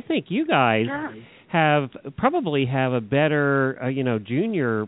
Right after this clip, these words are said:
Speaker 1: program than most, because kids, you know, I think it, it's just kinda cool. You, you have the cool factor. Um, so, you know, I, I don't know if it's, it's probably still a big challenge, though.
Speaker 2: Sure, because if the kids, if those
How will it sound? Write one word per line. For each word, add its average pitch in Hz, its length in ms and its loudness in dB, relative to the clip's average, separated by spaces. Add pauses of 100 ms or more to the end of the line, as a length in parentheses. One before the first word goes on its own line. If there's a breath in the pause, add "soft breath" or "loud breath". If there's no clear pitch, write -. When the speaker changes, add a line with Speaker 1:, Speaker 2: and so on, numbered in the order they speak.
Speaker 1:
program 117 760 0
than 117 200 0
most, 120 340 0
because 139 260 -4 (140)
kids, 190 200 -2 (680 soft breath)
you 156 100 0
know, 156 140 4
I 151 80 4
think 175 240 0
it, 147 220 0
it's 139 140 -8 (180)
just 147 200 -2
kinda 107 200 -4
cool. 160 520 0
You, 143 220 2
you 180 160 2
have 165 120 2
the 135 60 4
cool 220 320 2
factor. - 440 -6 (600 soft breath)
Um, 113 520 -2 (720)
so, 131 400 4
you 135 180 -4
know, 120 80 0
I, 120 280 -2
I 117 140 2
don't 127 160 2
know 120 180 2
if 117 100 -2
it's, 120 140 -2 (140)
it's 120 220 -8
probably 131 340 0
still 156 180 -2
a 143 40 0
big 98 260 -2
challenge, 113 440 -6
though. 104 180 -20 (1160 soft breath)
Speaker 2:
Sure, 339 220 2
because 214 340 -4
if 226 160 -2
the 202 80 -6 (160)
kids, 277 200 -4 (400)
if 208 180 -4
those 247 180 6